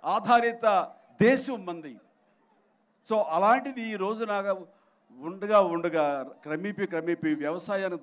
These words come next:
దూరం అయిపోయి, వ్యవసాయం చేయటం వలన ప్రయోజనం లేదనే పరిస్థితి వచ్చింది. అలాంటప్పుడు చాలామంది యువకులు, మీరు ఆలోచించండి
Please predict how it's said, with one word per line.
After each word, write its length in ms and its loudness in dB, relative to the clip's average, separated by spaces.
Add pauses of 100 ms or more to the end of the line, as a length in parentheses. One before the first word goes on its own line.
దూరం 300 -4
అయిపోయి, 340 -6
వ్యవసాయం 720 -10 (460)
చేయటం 260 -2
వలన 200 -2
ప్రయోజనం 520 -4
లేదనే 360 -4
పరిస్థితి 560 -8
వచ్చింది. 320 -6
అలాంటప్పుడు 520 -6 (120)
చాలామంది 520 0
యువకులు, 280 -4
మీరు 180 -4
ఆలోచించండి 760 -6